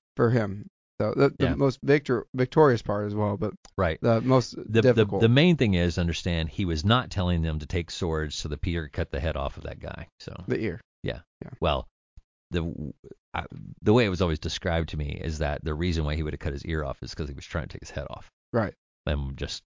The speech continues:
Speaker 2: didn't get it.
Speaker 1: Yeah, yeah, really bad.
Speaker 2: Yeah.
Speaker 1: Well, how are you gonna, I,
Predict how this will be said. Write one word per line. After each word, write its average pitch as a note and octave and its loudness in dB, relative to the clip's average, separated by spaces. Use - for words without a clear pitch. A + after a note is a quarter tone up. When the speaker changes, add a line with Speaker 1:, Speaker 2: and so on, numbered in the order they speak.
Speaker 2:
didn't B1 -6
get - -10
it. - -10
Speaker 1:
Yeah, G#2+ -2
yeah, G#2 0
really A#2+ 2
bad. A2 2
Speaker 2:
Yeah. - -2
Speaker 1:
Well, C#3+ 6
how C3+ 10
are D3+ 8
you D3 2
gonna, B2 0
I, D#3 10